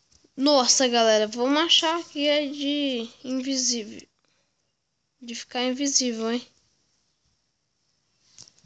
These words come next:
É, galera, pelo visto eu não tô achando não, hein? Ah, tá, galera, achei. Você vai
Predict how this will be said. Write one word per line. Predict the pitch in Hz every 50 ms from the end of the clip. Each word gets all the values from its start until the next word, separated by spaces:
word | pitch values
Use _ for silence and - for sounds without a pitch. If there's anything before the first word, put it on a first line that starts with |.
| _ _ - - _ _ _ _ _ _ _ _ _ _ _ _ _ _ _ _ _ _ _ _ _ _ _ _ _ _ _ _ _ _ _ _ _ _ _
É, | - 240 240 233
galera, | 226 214 220 214 214 208
pelo | - 226 226 262 285 262
visto | 233 208 202 226 247 - -
eu | 302
não | 294 311 320
tô | 339
achando | 320 339 - - - 359 370 440
não, | 440 381 349 349 370
hein? | 339 - _ _ _ _ _ _ _ _ _ _ _ _ _ _ _ _ _ _ _ _ _ _ _ -
Ah, | - 262 277 277 269
tá, | 277 247 240 233 226
galera, | 220 208 202 202 214 240
achei. | 240 - - 233 208 190 185 - _ _ _ _ _ _ _ _ _ _ - _ - _ _ _ _ _ - - - -
Você | - - 330
vai | 359